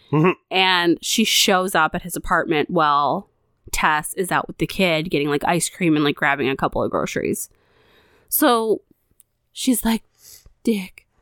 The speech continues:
Speaker 2: can't we just be together?" And is, like, you know, trying to, like, hook up with him. And he's like,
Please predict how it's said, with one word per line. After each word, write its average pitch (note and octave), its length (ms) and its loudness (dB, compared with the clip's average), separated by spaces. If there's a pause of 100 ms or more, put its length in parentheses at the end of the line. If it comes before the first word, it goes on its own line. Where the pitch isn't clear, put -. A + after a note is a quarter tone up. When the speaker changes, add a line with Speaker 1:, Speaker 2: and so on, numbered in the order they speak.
(320)
Speaker 2:
can't A#3 340 0
we A3+ 100 4
just G#3 260 0
be F3 200 -2
together?" F3+ 680 -8
And F#3 160 2
is, F3 140 0
like, D#3+ 300 -2
you G#3+ 80 2
know, D3+ 200 2
trying E3 360 0
to, D3+ 60 0
like, C#3 260 -4 (460)
hook F3 220 0
up D#3+ 140 -2
with - 120 -4
him. D3 180 0
And D3+ 100 -2
he's D3+ 160 0
like, C#3+ 240 0